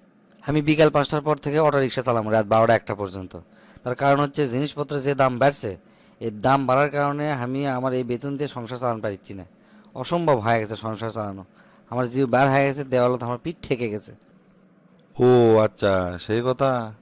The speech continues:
Speaker 2: তো ঠিক আছে, তাহলে এক কাজ করেন, ওই অটো রিক্সা চালাতে চালাতে যখন গভীর রাত হয়ে যাবে, খিদা যখন লাগবে আপনি, তখন এই কমলাপুর রেল স্টেশনের দক্ষিণ মোড়ে আসেন।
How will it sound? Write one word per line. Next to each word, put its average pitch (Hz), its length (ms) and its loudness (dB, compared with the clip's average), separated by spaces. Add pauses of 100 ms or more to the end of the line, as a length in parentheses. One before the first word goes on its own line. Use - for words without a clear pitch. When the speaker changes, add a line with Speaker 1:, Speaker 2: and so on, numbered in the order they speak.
(480)
Speaker 2:
তো 135 80 -4
ঠিক 156 220 0
আছে, 120 220 2
তাহলে 127 240 2
এক 123 200 2
কাজ 127 280 0
করেন, 101 280 -2
ওই 101 240 -2 (200)
অটো 120 220 -2
রিক্সা 117 260 -4
চালাতে 123 360 0
চালাতে 120 320 0 (300)
যখন 117 360 -6 (520)
গভীর 123 300 4
রাত 123 160 4
হয়ে 113 200 2
যাবে, 101 240 -4
খিদা 147 320 2
যখন 123 260 0
লাগবে 101 340 0
আপনি, 92 360 -10 (580)
তখন 117 240 -4
এই 123 140 -4
কমলাপুর 120 640 -2
রেল 120 260 -2
স্টেশনের 123 600 -8
দক্ষিণ 147 360 -4
মোড়ে 113 240 0
আসেন। 90 360 -4